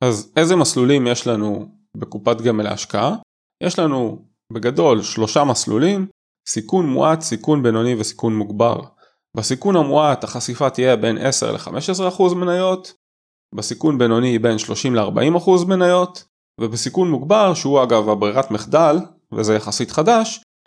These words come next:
לפחות שבעים וחמש אחוז במניות, ובחלק מהמקרים זה גם מושקע בחו"ל. שאר הכסף מושקע באג"ח ממשלתי או קונצרני, או בכל מקרה במסלולים סולידיים יותר.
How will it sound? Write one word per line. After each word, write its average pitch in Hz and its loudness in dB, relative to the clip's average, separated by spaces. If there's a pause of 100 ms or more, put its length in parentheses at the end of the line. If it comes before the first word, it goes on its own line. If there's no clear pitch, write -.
לפחות 160 -2
שבעים 131 -2
וחמש 107 -2
אחוז 107 -8
במניות, 113 0 (400)
ובחלק 160 -2
מהמקרים 143 -2
זה 120 -2
גם 113 0
מושקע 104 -4
בחו"ל. - -4 (440)
שאר 208 2
הכסף 190 0
מושקע 147 2
באג"ח 139 0
ממשלתי 131 -4
או 160 0
קונצרני, 170 0
או 123 -2 (220)
בכל 151 0
מקרה 160 0
במסלולים 123 0
סולידיים 127 2
יותר. 104 -6